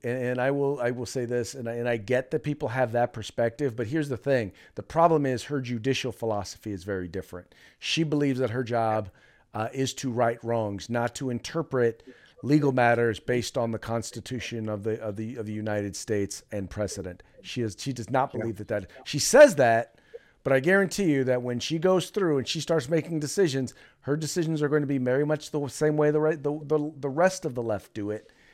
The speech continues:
Speaker 1: and that is,
Speaker 2: Yeah.
Speaker 1: "My job is to right wrongs."
Speaker 2: I'm curious, Craig, when you, when she's on the bench up there and,
Speaker 1: Mm-hmm.
Speaker 2: uh, she has, uh, she has arguments, legal arguments going on in front of her, do you
Speaker 1: Mm-hmm.
Speaker 2: think they'll refer to her as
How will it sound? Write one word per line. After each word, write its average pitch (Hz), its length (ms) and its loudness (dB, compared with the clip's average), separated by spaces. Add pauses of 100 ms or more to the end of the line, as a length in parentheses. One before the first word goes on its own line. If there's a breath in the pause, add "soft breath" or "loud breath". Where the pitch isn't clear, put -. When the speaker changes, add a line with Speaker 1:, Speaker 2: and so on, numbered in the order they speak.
(120 soft breath)
Speaker 1:
and 107 100 -8
that 139 160 4
is, 135 260 2 (120)
Speaker 2:
Yeah. 120 80 2
Speaker 1:
"My 120 80 0
job 123 240 2
is 113 120 -8
to 117 100 -10
right 113 200 -4
wrongs." 95 500 -8 (1500 soft breath)
Speaker 2:
I'm 180 160 10
curious, 190 260 10
Craig, 165 300 6
when 170 160 2
you, 175 80 -2
when 170 200 2
she's 185 260 -2
on 170 340 6
the 160 80 0
bench 147 280 4
up 156 120 2
there 147 340 2 (460 soft breath)
and, 123 320 2
Speaker 1:
Mm-hmm. 117 360 4
Speaker 2:
uh, - 60 -20 (320 soft breath)
she - 180 -2
has, 135 240 4
uh, 127 240 4
she 139 140 0
has 127 120 2
arguments, 135 480 2
legal 131 240 2
arguments 127 400 2
going 131 220 0
on 123 100 0
in 117 60 -2
front 131 180 0
of 120 60 -2
her, 135 220 -2 (360 soft breath)
do 120 80 2
you 160 80 8
Speaker 1:
Mm-hmm. 147 60 0
Speaker 2:
think 170 160 4
they'll 160 120 6
refer 147 320 4
to 151 120 0
her 143 260 6
as 127 380 2